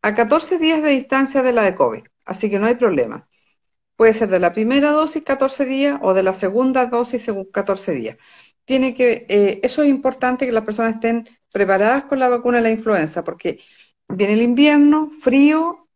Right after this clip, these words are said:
y la, el virus de la influenza ya está circulando. Y es tan, eh, es bastante mortal también el virus de la influenza, así que por lo tanto hay que vacunarse y protegerse. Pero bueno, el mensaje final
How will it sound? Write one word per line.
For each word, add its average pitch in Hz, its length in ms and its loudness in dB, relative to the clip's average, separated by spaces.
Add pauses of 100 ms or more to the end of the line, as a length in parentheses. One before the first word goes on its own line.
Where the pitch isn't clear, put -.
y 202 120 -2
la, 208 340 2
el 196 140 -2
virus 226 240 0
de 240 80 4
la 220 80 0
influenza 208 440 -2
ya 214 140 2
está 233 220 -4
circulando. 143 720 -4 (540)
Y 208 160 0
es 233 120 2
tan, 277 560 2
eh, 185 540 -2
es 208 160 -4
bastante 233 540 -2
mortal 254 440 -2
también 226 360 -2
el 214 80 -2
virus 208 240 -2
de 190 80 0
la 180 80 0
influenza, 135 480 -4
así 165 160 -10
que 185 60 -8
por 180 100 -4
lo 180 60 -4
tanto 208 420 -6 (580)
hay 226 140 2
que 233 140 -2
vacunarse 208 460 0
y - 20 -10
protegerse. 180 500 -6
Pero 214 180 2
bueno, 226 380 0 (500)
el 226 140 2
mensaje 233 500 2
final 269 540 0